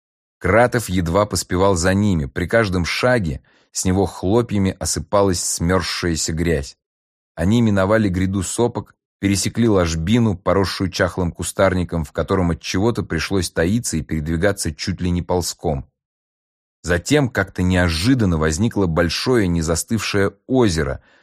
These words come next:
укрытое сизыми испарениями отвратительного запаха. Противоположный его берег был неразличим в тумане, и нельзя было исключить,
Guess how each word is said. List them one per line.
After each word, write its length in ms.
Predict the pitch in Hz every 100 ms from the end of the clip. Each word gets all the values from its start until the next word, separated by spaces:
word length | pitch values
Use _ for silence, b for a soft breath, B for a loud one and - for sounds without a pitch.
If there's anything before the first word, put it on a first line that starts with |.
| b b
укрытое 480 | 80 120 117 107 92
сизыми 480 | - 113 98 95 87
испарениями 680 | - 90 92 120 98 85 78
отвратительного 840 | 76 85 82 - 95 92 87 87
запаха. 580 | 82 98 87 82 - - _ _ _ _ _
Противоположный 840 | 92 104 98 107 120 123 107 104
его 180 | 101 104
берег 440 | 92 117 131 90
был 240 | 80 101 107
неразличим 720 | 101 101 92 95 90 - 113
в 80 | -
тумане, 580 | - 98 117 127 90 78
и 40 |
нельзя 340 | 82 87 92 107
было 260 | 95 90
исключить, 680 | 87 - 90 90 - 127 -